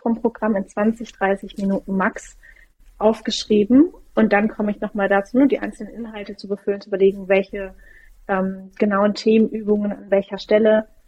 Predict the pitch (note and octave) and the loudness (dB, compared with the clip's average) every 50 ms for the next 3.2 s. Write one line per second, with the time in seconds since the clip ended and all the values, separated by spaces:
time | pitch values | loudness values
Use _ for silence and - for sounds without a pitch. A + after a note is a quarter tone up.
0 | _ _ _ - G#3+ G#3+ A#3 C#4+ C#4+ C#4+ - - - A#3 G#3+ F#3 G3+ - - G3+ | _ _ _ 2 4 6 6 6 4 2 -2 -6 -4 -2 -2 -2 -2 -4 -4 -10
1 | F#3 - - - - - - - - A#3 A3 A3+ G#3+ - - G3+ F#3+ G#3 G3 - | -10 -10 -12 -16 -16 -18 -4 -2 0 0 0 0 -2 -2 -6 -8 -6 -6 -10 -2
2 | - C#4 F4 - _ A#3 G#3 A3+ - G#3 G#3 B3 A#3+ - G#3+ G#3+ G#3+ G#3+ G#3 G#3+ | 0 0 0 0 _ -10 -10 -4 -2 0 0 0 0 0 0 2 2 0 2 2
3 | G#3 G3+ G3+ | 2 0 0